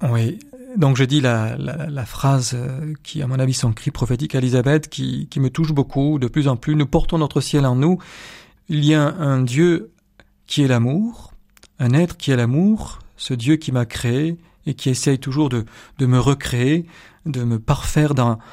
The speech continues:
dans cette réponse qu'il attend de moi, qui est indispensable pour que son œuvre soit accomplie. » C'est donc cette foi, se croire en l'amour, de croire qu'il m'aime, qu'il aime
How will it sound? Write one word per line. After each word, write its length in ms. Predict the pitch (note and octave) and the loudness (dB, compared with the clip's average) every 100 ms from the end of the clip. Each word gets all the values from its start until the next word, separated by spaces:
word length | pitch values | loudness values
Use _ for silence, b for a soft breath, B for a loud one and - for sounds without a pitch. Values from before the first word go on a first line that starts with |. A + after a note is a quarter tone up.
| B B | B B
dans 360 | C3+ D#3 E3 F#3 | 0 2 2 2
cette 220 | - D#3+ | -2 -2
réponse 380 | E3+ E3 F#3+ G3 | 0 2 2 2
qu'il 140 | D#3+ | 2
attend 240 | C#3+ D3+ D3 | 2 2 2
de 100 | C3 | 2
moi, 380 | A2+ B2 F3 - b b | 0 -2 -4 -10 b b
qui 120 | - C3+ | -4 -2
est 140 | - | 2
indispensable 600 | D3+ E3 - D3+ - D#3+ | 0 0 0 0 2 0
pour 240 | D#3 - - | 0 -6 -6
que 200 | B2 A#2+ | -8 -4
son 220 | B2+ B2+ | 0 2
œuvre 180 | C#3+ A#2 | 2 0
soit 340 | - A#2+ A2+ _ | -4 -6 -6 _
accomplie. » 640 | C#3+ - A#2+ A2+ C3 D3+ E3 B B B B | -10 -4 -4 0 -2 -2 -6 B B B B
C'est 180 | - B2+ | -4 0
donc 240 | C3+ D3 | 0 0
cette 640 | - - - - - C3 | -4 -6 -4 -4 -4 -4
foi, 340 | - - A#2 A2+ | -4 -4 -4 -2
se 140 | - | -2
croire 640 | C3 - - C#3+ D#3 D3 | -4 -6 -2 2 2 2
en 80 | C#3+ | 2
l'amour, 720 | B2+ A#2+ G#2+ F#2+ - - - _ _ _ - | 2 2 0 -4 -12 -20 -20 _ _ _ -2
de 80 | C#3 | -2
croire 400 | - E3+ E3 - | 2 0 0 0
qu'il 220 | D#3+ D3 | 0 2
m'aime, 380 | B2+ C3 F#3 A#3 _ _ | 2 2 0 -4 _ _
qu'il 200 | - D3+ | -2 2
aime 360 | C#3+ C3 B2+ | 2 2 -2